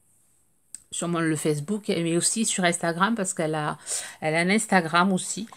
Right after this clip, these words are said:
Je, je crois que c'est la même chose que, que sa chaîne. Enfin, je vous mettrai l'Instagram, euh, aussi de Bérangère, si vous voulez aller voir.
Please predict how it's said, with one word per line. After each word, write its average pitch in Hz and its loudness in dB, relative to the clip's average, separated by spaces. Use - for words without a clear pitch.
Je, 147 -6
je 147 -12
crois 165 -4
que - -10
c'est 165 -4
la 147 -2
même 175 0
chose 175 -2
que, 156 -2
que - -4
sa 165 -4
chaîne. 190 2
Enfin, 175 2
je 151 -4
vous 180 -2
mettrai 190 4
l'Instagram, 165 0
euh, 135 -4
aussi 147 -8
de 156 -4
Bérangère, 151 0
si - -14
vous 151 -10
voulez 147 -2
aller 143 -4
voir. 180 0